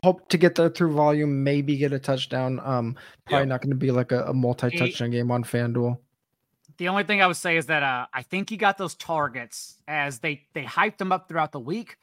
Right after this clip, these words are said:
Speaker 3: because the Chargers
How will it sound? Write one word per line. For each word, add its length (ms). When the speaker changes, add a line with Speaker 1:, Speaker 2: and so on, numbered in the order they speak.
Speaker 3:
because 680
the 480
Chargers 840